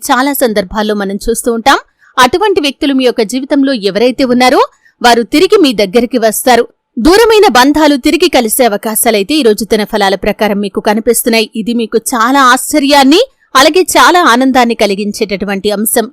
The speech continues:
ఎందుకంటే వారితో తిరిగి బంధం మీకు ఏర్పడుతుందని మీరు కలలో కూడా అనుకోలేదు. వారితో తిరిగి బంధాన్ని కలుపుకోవాలి అనుకున్నారు, ఆరాటపడ్డారు,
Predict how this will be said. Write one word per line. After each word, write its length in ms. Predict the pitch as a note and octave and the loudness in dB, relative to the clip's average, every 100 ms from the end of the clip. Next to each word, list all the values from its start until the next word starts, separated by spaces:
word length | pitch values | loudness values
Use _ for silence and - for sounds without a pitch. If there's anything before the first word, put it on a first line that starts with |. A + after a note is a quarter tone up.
| A#3+ | -2
ఎందుకంటే 380 | B3+ D#4 D#4 D#4 C4 | 0 2 0 2 2
వారితో 260 | B3 B3+ B3 | 2 0 0
తిరిగి 240 | C4+ D4+ D#4+ G#3+ | 0 0 2 2
బంధం 320 | A3 C#4+ C4 C4 _ _ B3+ | 0 0 -2 -4 _ _ -4
మీకు 200 | C4+ C4 F#3 G#3 | -2 -4 -2 0
ఏర్పడుతుందని 640 | C4 D4 C#4+ C#4+ C4+ D4+ B4+ - _ - | 0 0 0 0 2 0 -2 -6 _ -2
మీరు 120 | D4 - | 0 0
కలలో 260 | A#3+ C#4+ D#4+ - | 0 2 0 2
కూడా 140 | A#3 G3+ | 0 0
అనుకోలేదు. 460 | G3 G#3+ G#3+ G#3 A3+ - | -2 -4 -2 -2 -4 -6
వారితో 240 | G#3 G3+ A3 - | -6 -2 -2 0
తిరిగి 240 | C#4+ E4 D4 | -2 0 2
బంధాన్ని 400 | A#3 B3 C4+ B3+ - | 0 2 0 0 2
కలుపుకోవాలి 580 | A#3 C4 C4 D4 C#4 C4+ A#3+ | 0 0 -2 2 2 2 0
అనుకున్నారు, 480 | A#3 C#4 C#4 C4 C4 - _ _ G#3+ | 0 0 2 2 0 -8 _ _ 0
ఆరాటపడ్డారు, 640 | B3+ E4 D#4 C#4 A#3 C4 | 2 0 -2 -2 0 0